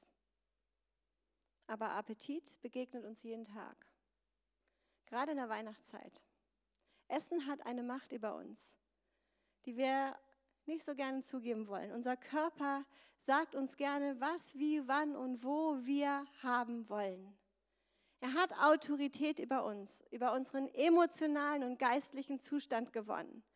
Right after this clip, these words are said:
Abgesehen davon ist Essen nicht das einzige Medium, das unseren Appetit, unsere Lust nach mehr bedient. Und die Frage, die wir uns gestellt haben, ist, führen wir unser Leben oder führt unser Körper, unser Fleisch uns?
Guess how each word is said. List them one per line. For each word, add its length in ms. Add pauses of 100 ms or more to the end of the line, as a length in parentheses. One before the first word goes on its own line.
(920)
Abgesehen 480
davon 360
ist 200 (100)
Essen 380
nicht 220
das 140
einzige 580
Medium, 440
das 160
unseren 480
Appetit, 840
unsere 320
Lust 420
nach 280
mehr 340
bedient. 680 (1500)
Und 100
die 80
Frage, 340
die 100
wir 80
uns 140
gestellt 500
haben, 280
ist, 240
führen 460
wir 220
unser 260
Leben 340 (1120)
oder 180
führt 280
unser 280
Körper, 460
unser 240
Fleisch 380
uns? 360